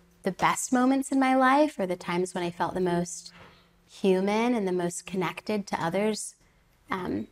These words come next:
was when I was sharing food with them. But I will say that,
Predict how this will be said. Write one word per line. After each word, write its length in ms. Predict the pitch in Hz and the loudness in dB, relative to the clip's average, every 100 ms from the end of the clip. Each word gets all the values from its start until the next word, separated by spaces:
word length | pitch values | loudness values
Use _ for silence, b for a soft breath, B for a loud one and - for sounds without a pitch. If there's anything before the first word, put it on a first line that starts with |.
| _ _ | _ _
was 160 | 208 - | -10 -2
when 120 | 196 | -2
I 80 | 185 | 0
was 120 | 185 | -2
sharing 340 | - 185 185 | -2 -2 -2
food 280 | 185 190 190 | -2 -2 -2
with 140 | 226 - | -2 -4
them. 280 | 285 349 - _ _ _ _ _ _ _ _ - - | 0 0 -2 _ _ _ _ _ _ _ _ -10 -4
But 420 | 214 240 208 247 - | 6 10 10 8 2
I 140 | 214 | 0
will 180 | 214 214 | 2 2
say 480 | 214 - 185 190 208 | 0 2 2 4 2
that, 500 | 208 175 175 175 - | 2 2 2 0 -6